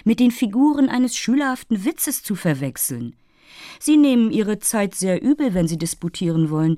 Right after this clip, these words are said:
fiel ihm die Nymphe ein. „Sehen Sie denn nicht, wie viele Vorteile ich in dem Element, worin ich bin, über Sie habe?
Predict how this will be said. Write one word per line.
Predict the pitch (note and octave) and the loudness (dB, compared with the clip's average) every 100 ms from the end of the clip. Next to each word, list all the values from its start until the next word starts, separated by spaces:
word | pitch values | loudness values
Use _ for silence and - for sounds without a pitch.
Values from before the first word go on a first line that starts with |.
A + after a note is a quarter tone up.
| - | -4
fiel | - F3 C#3 | -8 -2 -2
ihm | C3 | -2
die | C3+ | -2
Nymphe | C#3+ C#3 - C#3 | -2 -2 -4 -4
ein. | D3 D3 - _ _ | -2 -2 -4 _ _
„Sehen | C#3 F#3+ G3 | -2 2 2
Sie | G3 | 0
denn | G#3 A3+ | 0 0
nicht, | A#3 - _ _ | 0 -2 _ _
wie | F#3+ | -4
viele | E3+ A#3 B3 | -4 -2 -2
Vorteile | B3+ - F3+ F#3 A3 A#3 | -2 -4 -4 -4 -4 -4
ich | A3+ - | -4 -4
in | G3 | -4
dem | G3+ F#3+ | -4 -4
Element, | G3 F#3 F3 G3 G#3 | -2 0 0 -2 -4
worin | F#3 F#3 | -2 -2
ich | - - | -4 -8
bin, | - G3+ | -4 -4
über | F3+ F#3 | -2 -6
Sie | F3 F#3 | -4 -4
habe? | D#3+ C#3 D#3 D4 | -4 -6 -6 -10